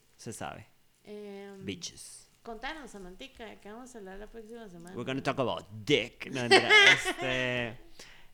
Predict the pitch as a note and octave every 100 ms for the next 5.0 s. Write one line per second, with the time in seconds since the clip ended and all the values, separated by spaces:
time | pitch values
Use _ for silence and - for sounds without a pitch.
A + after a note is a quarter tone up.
0 | - - A#2+ A#2+ A#2 A2 A#2+ C3 C3 C3
1 | C3 A#2 A#2+ A#2+ B2 A#2 A#2 A2 A2+ C3+
2 | B2+ A#1 - - - - G#3 A3 B3+ B3
3 | G#3+ F#3 F3 A3+ C#4 D4+ C4+ A3+ F#3+ G3
4 | G3 - E3+ E3 F#3 A#3 A2 G#2+ G#2